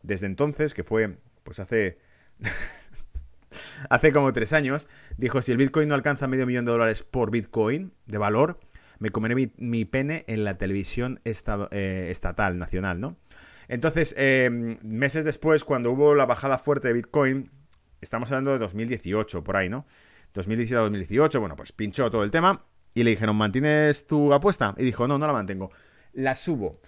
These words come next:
Eh, mm, si de aquí a tres años el Bitcoin está por debajo de un millón de dólares, me comeré mi pene en la televisión nacional". Entonces algunos dijeron, "Hostia, ¿cómo ha perdido la apuesta? Ha preferido,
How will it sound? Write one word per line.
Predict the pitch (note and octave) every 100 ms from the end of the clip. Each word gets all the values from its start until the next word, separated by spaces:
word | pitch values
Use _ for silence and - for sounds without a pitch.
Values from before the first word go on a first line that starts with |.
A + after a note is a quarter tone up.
| - -
Eh, | B2 B2+ B2+ -
mm, | C3+ C3+ B2+
si | - C#3+ C3
de | C3
aquí | - F#3
a | D#3
tres | D#3+ D3+
años | B2 G#2 G2 G2
el | G#2+
Bitcoin | A2 - D3+
está | C#3+ - G2+
por | A2
debajo | A2 C3+ - A#2+
de |
un | C3+ B2+
millón | A#2 A2 G#2+
de | G2+ G2
dólares, | C#3 G3 A3 G#3
me | A2 G2+
comeré | G#2+ G2+ A#2+
mi | A2
pene | C3 C#3+
en | A#2+
la | G2
televisión | F2 F2 F2+ - G#2+ G2 F#2 F2
nacional". | F2 - F2 D2 C2 - _ - _
Entonces | - G#2+
algunos | G#2+ C3 C3+
dijeron, | A#2 - G2+ G2
"Hostia, | - D3+ -
¿cómo | - A2+
ha | A#2
perdido | C3 C#3+
la | B2+
apuesta? | A#2+ C#3 -
Ha |
preferido, | B2 A2+ B2+ A2+